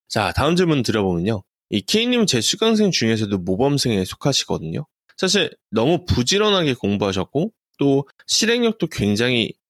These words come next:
좋으시고 빠르셔서 남들보다 더 빠르게 학습 분량을 내드렸어야 됐던 게 기억이 나는데, 예, 다만 당시에도 여전히 본업이 있으시긴 하셨어요. 그러니까 줄여나가는 과정이었었는데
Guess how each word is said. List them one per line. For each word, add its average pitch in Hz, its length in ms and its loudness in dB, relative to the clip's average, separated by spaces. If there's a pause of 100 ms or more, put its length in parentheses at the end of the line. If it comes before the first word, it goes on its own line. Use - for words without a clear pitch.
(100)
좋으시고 131 840 0
빠르셔서 110 760 -2 (140)
남들보다 110 640 0 (160)
더 120 200 -4
빠르게 131 500 0
학습 143 360 -2
분량을 110 320 2
내드렸어야 101 640 2
됐던 95 300 -2
게 101 120 0
기억이 120 360 0
나는데, 87 440 -2 (220)
예, 104 80 0
다만 131 280 0
당시에도 120 480 0 (220)
여전히 127 360 0
본업이 147 580 0 (120)
있으시긴 147 540 0
하셨어요. 208 520 -2
그러니까 107 320 -2 (280)
줄여나가는 143 640 0
과정이었었는데 95 840 -2